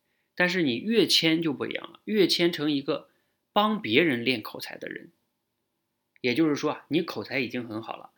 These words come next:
你不仅仅是帮自己了，你要帮别人了，你成为一个口才教练了，你的身份变了，从一个学习者变成了一个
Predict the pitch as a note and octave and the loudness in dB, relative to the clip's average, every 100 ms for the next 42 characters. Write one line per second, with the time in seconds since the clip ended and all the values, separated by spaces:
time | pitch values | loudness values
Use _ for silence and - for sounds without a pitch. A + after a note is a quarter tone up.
0 | _ _ _ B2 B2 - D3+ F3 C#3 - | _ _ _ -4 -2 0 0 0 -2 -2
1 | C3 - _ _ _ _ _ _ _ _ | -4 -6 _ _ _ _ _ _ _ _
2 | - E3 E3 F#3 - - - _ _ A#2 | 2 4 2 -2 -4 -8 -16 _ _ -8
3 | A#2+ C3 E3 F3+ D#3+ G#2 C#3 B2+ _ _ | -6 -2 -2 -2 -4 -4 -4 -4 _ _
4 | _ _ _ C3 - F#3 G3+ G#3 G#3 A#2 | _ _ _ -4 -2 -2 -2 -2 -4 -6
5 | G2+ G#2+ F3+ D#3+ A#3 G3 - _ _ _ | -6 -6 -4 -4 -4 -6 -10 _ _ _
6 | _ _ _ C3 C3 C#3 - A#3 A#3 B3 | _ _ _ 0 2 4 4 4 4 0
7 | A2 - - - _ _ - F#3+ G3+ G3 | 0 -8 -10 -18 _ _ -2 0 2 0
8 | - C#3 F#3 D3+ A2 - _ _ D#3+ C3+ | 2 2 2 0 -2 -10 _ _ 0 0
9 | B2 B2+ A2+ A2 A#2+ - | -2 -4 -6 -6 -8 -10